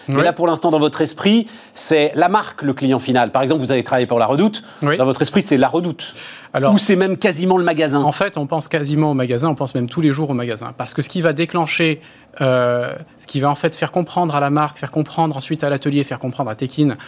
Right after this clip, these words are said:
Speaker 2: euh, qu'il y a un besoin qu'il faut produire, c'est quand même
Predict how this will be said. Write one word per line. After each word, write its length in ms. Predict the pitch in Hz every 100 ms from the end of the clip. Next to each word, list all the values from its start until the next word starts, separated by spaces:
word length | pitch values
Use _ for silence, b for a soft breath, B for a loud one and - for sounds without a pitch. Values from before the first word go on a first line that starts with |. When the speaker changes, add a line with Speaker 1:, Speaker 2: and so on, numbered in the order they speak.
| B B -
Speaker 2:
euh, 320 | 127 123 113
qu'il 220 | 113 - 175
y 20 |
a 60 |
un 60 | 170
besoin 340 | 165 156 160
qu'il 160 | 156 156
faut 120 | 165
produire, 440 | 156 143 131 180 156 B B
c'est 200 | - 165
quand 140 | 165 165
même 220 | 175